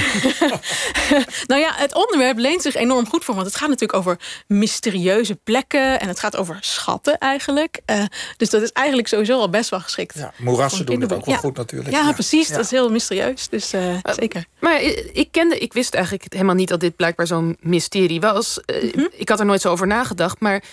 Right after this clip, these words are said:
Speaker 3: eigenlijk wat wij dus terugvinden nog uit de bronstijd, dat zijn dus allemaal extreem waardevolle objecten.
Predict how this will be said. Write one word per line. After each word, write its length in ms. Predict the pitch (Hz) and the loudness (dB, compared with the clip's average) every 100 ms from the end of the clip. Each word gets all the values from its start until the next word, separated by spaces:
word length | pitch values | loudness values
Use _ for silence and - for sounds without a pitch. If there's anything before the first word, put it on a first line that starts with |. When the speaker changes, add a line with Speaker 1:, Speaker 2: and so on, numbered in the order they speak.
| - _ _ _ | -20 _ _ _
Speaker 3:
eigenlijk 340 | - 294 262 | -4 -4 -2
wat 140 | 226 240 | 0 2
wij 140 | 226 | 2
dus 180 | 202 196 | 2 -2
terugvinden 560 | - 302 - 170 151 151 | -2 -2 0 0 0 0
nog 200 | - - | -2 0
uit 140 | 175 | -2
de 80 | 156 | 0
bronstijd, 680 | 180 208 - - 95 90 - | 0 2 0 0 0 -2 -2
dat 180 | 214 | -2
zijn 200 | - 254 | 2 2
dus 120 | 240 - | 2 2
allemaal 360 | 214 208 185 | 0 2 0
extreem 600 | 185 - - 226 220 196 - | -2 -4 0 2 2 0 -4
waardevolle 600 | 165 190 240 240 196 190 | -2 2 2 0 -2 -4
objecten. 540 | - 165 214 - 349 | 0 0 0 0 0